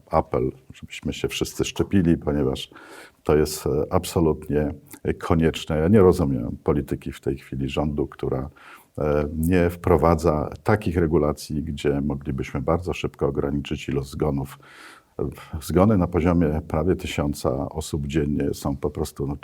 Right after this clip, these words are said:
skan-, czymś skandalicznym, porównaniu do, e, państw zachodnich, które są dwukrotnie większe i mają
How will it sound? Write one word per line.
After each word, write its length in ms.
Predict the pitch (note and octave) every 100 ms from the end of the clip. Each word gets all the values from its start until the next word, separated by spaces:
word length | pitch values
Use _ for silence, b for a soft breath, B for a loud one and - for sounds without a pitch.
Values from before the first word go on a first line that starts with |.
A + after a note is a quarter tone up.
| -
skan-, 320 | - - F#2+ -
czymś 340 | - F2 - -
skandalicznym, 840 | - G#2+ F#2+ E2+ C#2+ C2 - C2+ C2+ B B B B
porównaniu 540 | F#2 E2+ D#2 F2 F2
do, 400 | D2+ D#2 D2+ D#2 -
e, 300 | C#2+ C#2+ D2+ - -
państw 420 | D2+ D2 - - D2 C#2
zachodnich, 760 | C#2 C2+ E2 F2 E2+ D2 -
które 240 | - D#2+ D#2+
są 220 | D2+ C#2+
dwukrotnie 600 | C#2+ G2+ F#2+ F2+ F2+ D#2
większe 520 | D#2+ D2+ - F2 C#2+
i 60 | C#2+
mają 340 | D2+ C#2+